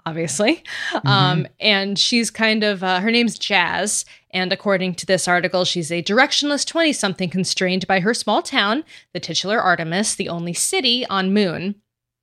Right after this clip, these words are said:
Speaker 1: And something life-changing happens to her. This opportunity drops into her lap,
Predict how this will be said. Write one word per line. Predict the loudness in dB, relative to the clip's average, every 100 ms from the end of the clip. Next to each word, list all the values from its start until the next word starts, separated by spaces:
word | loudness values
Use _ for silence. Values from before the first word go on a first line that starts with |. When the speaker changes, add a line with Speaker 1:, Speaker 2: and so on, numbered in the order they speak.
| -4
Speaker 1:
And | -2
something | 0 0 0 -2
life-changing | 2 0 0 -2 -2 -2 -2 0
happens | 0 0 -6 -6
to | -4
her. | -4
This | -6 0
opportunity | 2 2 0 -2 -2 0 -4 -4
drops | -2 2 2 0
into | -6 -4
her | -4 -2
lap, | -2 -4 -6